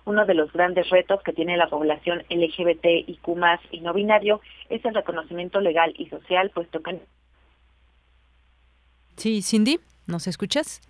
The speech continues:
Speaker 2: Se cortó la comunicación. Ahorita retomamos esta comunicación con nuestra compañera Cindy Pérez Ramírez, que nos estaba, nos estaba platicando sobre, pues, esta necesidad de reconocimiento social, legal a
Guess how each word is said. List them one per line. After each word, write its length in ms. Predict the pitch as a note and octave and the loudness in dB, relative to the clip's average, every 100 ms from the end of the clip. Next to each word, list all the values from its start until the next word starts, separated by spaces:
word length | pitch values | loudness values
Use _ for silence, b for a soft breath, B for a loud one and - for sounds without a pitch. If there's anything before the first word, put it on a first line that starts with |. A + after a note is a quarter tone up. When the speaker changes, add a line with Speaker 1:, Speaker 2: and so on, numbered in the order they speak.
| _ _ _ b b b | _ _ _ b b b
Speaker 2:
Se 200 | - F#3 | -6 -4
cortó 320 | - F3 D3 | -2 -4 0
la 120 | G3 F#3+ | 0 0
comunicación. 680 | E3+ D#3 D#3+ D#3+ - A3 | -2 -2 -4 -4 -2 0
Ahorita 400 | G#3 E3+ F3+ G3 | 2 0 0 0
retomamos 760 | F#3 F3+ - E3+ F3+ G3 F#3+ F#3 | 0 -2 -2 -2 0 2 0 -2
esta 180 | F#3+ F#3+ | -4 -6
comunicación 600 | F3 E3 D#3+ D3+ E3 F#3 | -4 -4 -4 -4 -4 -4
con 160 | F#3 E3+ | -2 -2
nuestra 240 | D3+ E3 | -4 -6
compañera 560 | E3 D3 D#3+ F#3 F#3 F3 B B B | -6 -4 -2 0 0 -2 B B B
Cindy 300 | - G3 F#3+ | 0 2 2
Pérez 320 | F#3+ F#3 F#3 | 0 0 0
Ramírez, 420 | F3+ F3+ G3+ F#3+ | 0 2 2 0
que 100 | - | -2
nos 140 | E3 D3 | -4 -4
estaba, 380 | E3+ F3 F3+ E3+ | 0 0 0 -2
nos 160 | F3 D3+ | -4 -6
estaba 280 | E3 F#3 F3+ | -6 -4 -2
platicando 680 | F3+ D#3 D#3 F3 F3 F3 F3 | -4 -6 -6 -2 -2 -2 -4
sobre, 500 | - F3+ F3+ F#3 F#3 B B B | -2 -2 0 -2 -4 B B B
pues, 180 | F3+ G#3 | -4 -4
esta 340 | - C#4+ A#3 | 0 2 4
necesidad 560 | F#3 F3 E3 F3 F#3 F#3 | 4 2 0 -2 0 0
de 80 | G3+ | -2
reconocimiento 760 | E3+ D#3 D3+ D3 E3 F3 G3 | -2 -4 -6 -4 -4 -4 -6
social, 540 | - C#3+ - F3 G3+ - B B | -6 -6 -2 0 0 -2 B B
legal 520 | - E3 D3+ F#3 G3+ G#3 | -4 -2 2 4 4 2
a 320 | - E3+ D#3 | -4 -2 -2